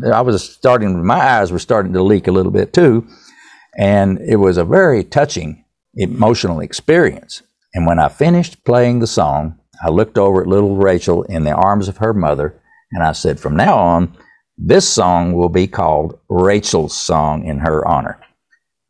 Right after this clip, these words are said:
And Hurricane, that's exactly how it got its name, and it was the perfect name for the song. It fit, and it's been that way ever since.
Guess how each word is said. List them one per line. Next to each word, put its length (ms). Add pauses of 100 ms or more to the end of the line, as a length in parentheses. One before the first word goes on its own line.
(220)
And 180
Hurricane, 480
that's 260
exactly 640
how 220
it 140
got 180
its 180
name, 380
and 80
it 160
was 240
the 140
perfect 520
name 260
for 120
the 120
song. 360
It 160
fit, 320
and 160
it's 140
been 200
that 160
way 200
ever 160
since. 480